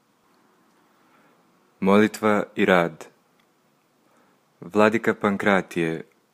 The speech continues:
Valamski manastir je poznat po svom strogom ustavu. Da li biste mogli da nam ispričate nešto o životu Valamske bratije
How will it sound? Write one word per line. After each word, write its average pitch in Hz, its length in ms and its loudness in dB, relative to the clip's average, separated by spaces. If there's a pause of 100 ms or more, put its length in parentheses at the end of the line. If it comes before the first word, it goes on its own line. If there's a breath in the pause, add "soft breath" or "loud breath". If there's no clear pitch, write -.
(120)
Valamski 107 560 -2
manastir 95 800 -2
je 95 140 0
poznat 95 540 -2
po 92 100 -6
svom 92 260 -4
strogom 95 560 -2
ustavu. 80 460 -8 (1040)
Da 104 120 4
li 120 100 4
biste 110 280 -4
mogli 98 500 0
da 98 140 -4
nam 95 160 0
ispričate 98 580 -4
nešto 92 340 -4
o 92 40 -4
životu 90 520 -2
Valamske 90 560 -2
bratije 85 600 -2